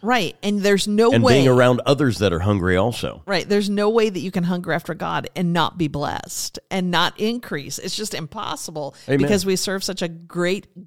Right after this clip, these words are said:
Speaker 1: generous God.
Speaker 2: But people come to church even, and their mind is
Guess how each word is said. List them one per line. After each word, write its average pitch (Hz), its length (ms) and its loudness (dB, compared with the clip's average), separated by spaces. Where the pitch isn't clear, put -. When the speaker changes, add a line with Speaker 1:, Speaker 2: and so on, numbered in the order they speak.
Speaker 1:
generous 156 640 -6
God. 123 400 -6
Speaker 2:
But 107 100 -8
people 160 220 4
come 113 220 0
to 90 80 -2
church 123 420 -2
even, 82 440 -4
and 95 280 2
their 113 160 6
mind 110 560 2
is 95 400 0